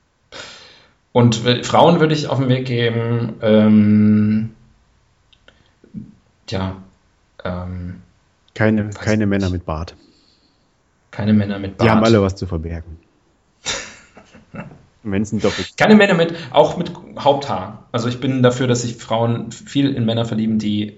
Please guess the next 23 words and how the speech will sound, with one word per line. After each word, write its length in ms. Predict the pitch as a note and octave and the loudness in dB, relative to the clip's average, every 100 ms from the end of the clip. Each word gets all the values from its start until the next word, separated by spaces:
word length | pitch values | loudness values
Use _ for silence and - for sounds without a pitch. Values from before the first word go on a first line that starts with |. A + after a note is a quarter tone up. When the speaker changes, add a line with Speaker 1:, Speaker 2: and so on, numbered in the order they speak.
| - | -8
Speaker 1:
weniger 400 | A2 A2+ G#2+ G2+ | -4 0 0 0
Haupthaar 420 | G#2 - E2+ E2+ | -4 -6 -12 -12
haben. 280 | E2+ E2 - - | -12 -12 -8 -2
Siehst 160 | C#3+ | 2
du 60 | D3 | 2
auch 120 | E2+ | 2
so, 140 | F#2 A2 | -2 -2
oder? 320 | F3 A#3+ - _ _ _ | -2 -4 -10 _ _ _
Speaker 2:
Äh, 400 | G#2 F#2+ F#2+ F#2 F#2 - _ G#2+ | -4 -2 -2 -2 -6 -10 _ -6
ja, 260 | G2 G2 | -4 -2
muss 180 | G2 C3+ | 0 0
ich 120 | A2+ E2+ | -2 -4
ja. 200 | E2+ F2 _ - - - - - - | -6 -8 _ -20 -20 -20 -20 -20 -12
Speaker 1:
Ja. 160 | B2 A2+ - - - - - B2+ | -6 -6 -6 -10 -16 -20 -10 -8
<laughs> 40 | B2 - - - _ _ _ - - - - - | -8 -8 -12 -16 _ _ _ -18 -16 -14 -16 -6
Also, 500 | A#2+ C#3 A#2 G2 - - - _ _ _ - | 2 4 4 0 -4 -16 -20 _ _ _ -2
Männer, 340 | C3+ E3+ F#3 | 2 4 4
die 180 | D3+ D3 - - | 2 -4 -6 -8
Kragen 360 | C#3+ E3 D#3+ | -2 -2 0
hoch 500 | C3+ D#3 D#3 D3+ - | 4 4 4 0 -6
und 160 | C3+ B2+ | -6 -2
Glatze 380 | B2 A#2+ C3 A#2 | 0 -2 -2 -4
haben, 520 | G#2 G#2 G2 F#2+ G2+ | -2 -4 -6 -8 -12